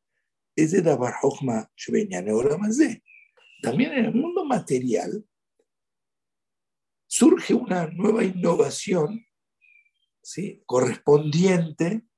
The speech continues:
a esa innovación, a esa nueva interpretación que dio ese hajam en la Torah en algún otro lugar. הנמשך על ידי חוכמה זו שנתחדשה בתורת השם בעבודתו יתברך.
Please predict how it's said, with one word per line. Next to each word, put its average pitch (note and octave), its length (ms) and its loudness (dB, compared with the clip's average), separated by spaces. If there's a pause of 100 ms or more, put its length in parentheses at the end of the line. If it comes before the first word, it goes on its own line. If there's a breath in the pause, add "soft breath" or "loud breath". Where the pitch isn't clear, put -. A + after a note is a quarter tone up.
(380)
a - 100 0
esa D#3 240 2
innovación, E3+ 720 0
a D3+ 40 -4
esa D3 200 2
nueva E3+ 260 0
interpretación E3+ 1300 -4 (120)
que C3+ 100 -8
dio C3+ 160 -4
ese C#3+ 160 -6
hajam D3 600 -4 (560)
en D3 160 2
la B2+ 120 0
Torah C#3 260 0
en D3 80 0
algún B2+ 260 -4
otro B2 180 -4
lugar. A3+ 400 0 (4000 soft breath)
הנמשך D#3+ 480 4
על C#3 100 2
ידי A#2+ 140 6
חוכמה D3 320 0
זו G#3 160 4
שנתחדשה D3+ 840 -2
בתורת D#3+ 500 2
השם G3+ 300 -4
בעבודתו D#3 600 2
יתברך. - 400 -10